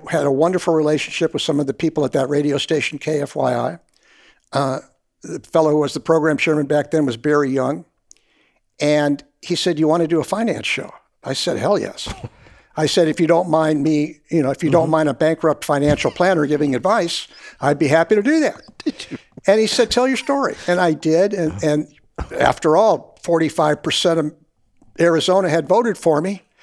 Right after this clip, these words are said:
Speaker 1: So, uh, you don't need the whole market, you know. Uh, and it turned out very, very well. So for years, I had a, I was able to combine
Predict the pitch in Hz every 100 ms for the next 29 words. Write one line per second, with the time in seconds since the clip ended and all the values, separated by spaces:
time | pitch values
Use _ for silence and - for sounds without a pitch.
0 | _ - - 170 170 165 - _ - _
1 | - - - - - 170 - - - 165
2 | 165 202 202 220 214 165 202 165 156 214
3 | - 123 - 123 110 - - _ _ -
4 | - - 147 147 - - 180 165 147 -
5 | 165 - 196 170 165 156 - 160 160 156
6 | 139 131 127 117 117 113 - 151 143 -
7 | - 143 175 180 180 170 - - _ -
8 | 139 147 139 - 139 143 143 151 147 139
9 | - 131 151 147 143